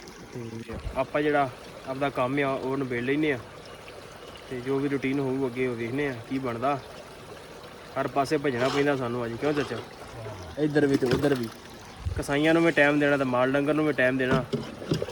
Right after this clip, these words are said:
Speaker 1: ਚਲੋ, ਲਓ ਜੀ, ਆ ਗਿਆ ਪੱਠਿਆਂ ਤੱਕ ਦੇ ਵਿੱਚ। ਵੱਢਣ ਲੱਗਿਆ ਪੱਠੇ, ਚਾਚਾ ਵੀ ਬਹਿ ਗਿਆ, ਅਸੀਂ ਵੀ ਵਿਹਲੇ ਲੱਗਣੇ ਆ।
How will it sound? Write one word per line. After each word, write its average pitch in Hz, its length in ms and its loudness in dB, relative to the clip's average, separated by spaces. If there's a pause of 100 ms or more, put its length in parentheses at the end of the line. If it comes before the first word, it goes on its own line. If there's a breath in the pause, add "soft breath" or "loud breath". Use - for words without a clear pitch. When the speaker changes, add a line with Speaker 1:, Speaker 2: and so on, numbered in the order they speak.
(480)
Speaker 1:
ਚਲੋ, 151 240 2 (1900)
ਲਓ 202 200 10
ਜੀ, 208 140 4
ਆ 180 180 12
ਗਿਆ 196 120 6
ਪੱਠਿਆਂ 175 340 2
ਤੱਕ 156 220 4
ਦੇ 180 80 0
ਵਿੱਚ। 160 220 0 (1300)
ਵੱਢਣ 160 240 12
ਲੱਗਿਆ 160 240 12
ਪੱਠੇ, 143 280 6
ਚਾਚਾ 143 240 8
ਵੀ 156 100 8
ਬਹਿ 143 200 4
ਗਿਆ, 147 160 4
ਅਸੀਂ 151 120 4
ਵੀ 156 100 2
ਵਿਹਲੇ 143 280 2
ਲੱਗਣੇ 135 280 -2
ਆ। 160 60 0